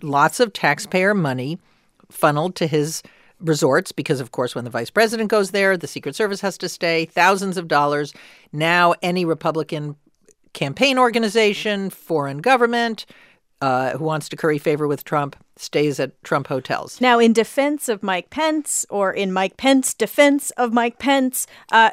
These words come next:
Speaker 2: it is his ancestral homeland. His great-great-grandmother lived there. He
Speaker 1: He
Speaker 2: worked
Speaker 1: could
Speaker 2: at a
Speaker 1: go
Speaker 2: bar
Speaker 1: visit.
Speaker 2: in Doonbeg.
Speaker 1: He could go visit. We're talking about why he chose to stay there for the whole time. And, of course, he says, "I had a lot of Secret Service agents." There, th-, th-, there's a l-, plausible explanation,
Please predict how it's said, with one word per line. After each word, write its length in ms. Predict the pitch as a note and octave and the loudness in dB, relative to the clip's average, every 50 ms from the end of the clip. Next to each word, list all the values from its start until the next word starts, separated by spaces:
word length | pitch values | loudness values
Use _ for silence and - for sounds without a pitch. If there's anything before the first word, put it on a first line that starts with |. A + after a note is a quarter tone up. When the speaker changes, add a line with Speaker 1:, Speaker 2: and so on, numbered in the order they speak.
| - _ | 0 _
Speaker 2:
it 160 | - C#4+ D4 | -4 -2 0
is 240 | A3 C#4+ C#4 C#4 - | 2 2 2 2 2
his 160 | - C#4+ A3+ | 2 2 4
ancestral 540 | B3+ B3 A#3+ A#3 - C4 A#3+ - - A3+ G3+ | 6 4 4 4 4 2 0 0 0 -2 -2
homeland. 480 | E3 G3 G3 F3 D#3+ D#3 C#3 - - - | -4 -4 -8 -8 -8 -10 -12 -14 -10 -8
His 160 | G3+ G#3 F#3 | -8 -8 -4
great-great-grandmother 840 | - A#3+ B3+ B3 B3 A3+ A3+ G#3+ - E4+ E4 E4 D#4 D#4 C4+ D4 C#4+ | -2 0 0 0 0 -2 -4 -2 0 0 0 2 0 0 0 -2 0
lived 200 | C#4 C4+ A#3 A#3 | -2 -2 -2 0
there. 120 | C4 B3+ | -2 -2
He 120 | A#3+ G#3 | -2 -4
Speaker 1:
He 40 | G#3+ | -6
Speaker 2:
worked 220 | F3+ F3+ G3+ G3 - | -4 -4 -4 0 2
Speaker 1:
could 140 | G#4 B4 | 2 2
Speaker 2:
at 80 | G4+ - | 4 4
a 20 | |
Speaker 1:
go 120 | G#4+ D4+ B3 | 6 6 6
Speaker 2:
bar 280 | C#4 C4+ C4+ C4+ C4 C4 | 6 6 6 6 4 4
Speaker 1:
visit. 300 | - - G#3 B3+ - - | 4 2 2 0 0 0
Speaker 2:
in 180 | C4 C4 B3 | -2 -4 -2
Doonbeg. 180 | A#3 C4 C4 B3 | 0 2 2 2
Speaker 1:
He 60 | B3 | 2
could 200 | A#3+ - G4+ D4 | 0 -2 -4 -2
go 160 | C4 F#4 C4 | 0 0 0
visit. 480 | A3+ A3 G3 F3+ E3+ G3 A#3+ C4+ - - | 0 -2 -2 -4 -2 -2 -2 -2 -2 -2
We're 100 | A#3 A3+ | -4 -4
talking 320 | G3+ - A#3+ A3+ - A#3 | -2 0 -2 -2 -2 -4
about 200 | G#3+ G#3 G3+ G3+ | -6 -4 -4 -2
why 180 | F#3 F#3+ F#3+ G3+ | 0 -2 -2 -2
he 120 | G#3 G#3+ | -2 -6
chose 280 | F#3+ - - G3 F#3 - | -8 -6 -6 -6 -6 -6
to 100 | - F3+ | -10 -16
stay 240 | E3+ - - E3+ E3 | -12 -8 -6 -4 -4
there 160 | D#3+ D#3+ D#3 | -4 -4 -6
for 140 | D#3+ - D3+ | -6 -6 -6
the 100 | D3 D3 | -6 -6
whole 160 | C#3 C#3 C#3+ | -4 -6 -6
time. 240 | C#3+ - E3 C#3+ C#3 | -4 -2 -2 -2 -2
And, 60 | D3+ | -4
of 80 | C#3+ - | -4 -4
course, 180 | D3+ C3 - | -4 -4 -4
he 80 | - C#3 | -6 -10
says, 220 | B2+ - A#2+ - | -8 -8 -8 -6
"I 80 | A#2+ A#2+ | -6 -6
had 100 | C3 A#2 | -6 -6
a 60 | A2+ | -8
lot 160 | A2+ A2 G#2 | -8 -8 -8
of 80 | A#2 - | -10 -12
Secret 280 | - B2+ - C#3+ F3 | -12 -12 -10 -10 -10
Service 300 | - - E4+ D#4+ C#4+ - | -8 -6 -6 -6 -6 -6
agents." 300 | D4 D4 B3 C#4 C4 A3 - - - - - - - | -6 -6 -6 -8 -10 -10 -12 -16 -20 -20 -20 -12 -4
There, 260 | - E4+ G4+ G#4 F#4+ | 0 2 2 2 2
th-, 200 | D#4 B3 C4 A#3 - - - _ | 0 -2 -4 -6 -6 -10 -14 _
th-, 160 | - D4 D4+ - | -4 -4 -4 0
there's 280 | A#3 D#4 F#4+ G#4 G4 - | 0 2 2 2 2 2
a 80 | G4 | 0
l-, 220 | D#4 C4 B3 A#3 - | 0 0 -4 -6 -10
plausible 600 | F3+ - - A#3 A3+ A#3+ B3 C#4 A#3 A3+ G#3+ F#3 | -8 -2 2 4 6 6 4 2 2 2 2 2
explanation, 840 | E3+ E3+ - - - F#3 E3 D3+ D3 D3+ D#3+ - - B3 C4 C4+ | 2 0 -2 -6 -4 -4 -4 -2 -4 -4 -4 -4 -6 -6 -6 -8